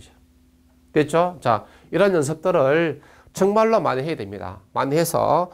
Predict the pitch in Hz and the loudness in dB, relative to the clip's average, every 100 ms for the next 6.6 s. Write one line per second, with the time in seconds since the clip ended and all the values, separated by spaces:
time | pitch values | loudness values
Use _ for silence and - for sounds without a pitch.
0 | - - 135 135 131 120 143 170 - 110 | -16 -4 -2 0 -4 -6 0 0 0 -4
1 | 123 139 180 160 117 107 107 98 101 _ | -4 -8 -8 -6 -6 -6 -8 -8 -10 _
2 | - - - - - 202 180 175 220 208 | -20 -20 -20 -16 0 2 2 0 0 2
3 | 175 160 143 131 135 127 - 185 196 185 | 0 0 0 2 2 0 -4 -4 -4 -4
4 | - 208 190 135 170 151 110 - _ - | -4 -4 -2 -4 0 0 0 -8 _ -8
5 | 156 139 123 123 101 120 135 127 139 120 | -4 -4 -6 -8 -4 -4 -6 -8 -8 -4
6 | 135 165 170 - 107 | 0 0 -2 -4 -4